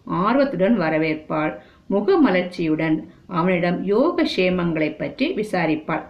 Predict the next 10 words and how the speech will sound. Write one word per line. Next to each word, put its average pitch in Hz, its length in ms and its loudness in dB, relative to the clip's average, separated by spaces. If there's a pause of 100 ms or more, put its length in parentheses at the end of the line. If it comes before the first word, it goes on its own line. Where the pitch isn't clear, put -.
(340)
ஆனா 190 460 0 (120)
இன்னைக்கு 254 500 2 (160)
இளவரசியோட 233 720 2
முகபாவத்திலும் 170 960 -2 (280)
பேச்சிலும் 247 720 2
சிறிது 349 420 4
மாறுதல் 190 480 0
தோன்றியதை 160 560 -2
ஆழ்வார்க்கடியான் 208 960 -2
பார்த்திருக்கான். 165 500 -4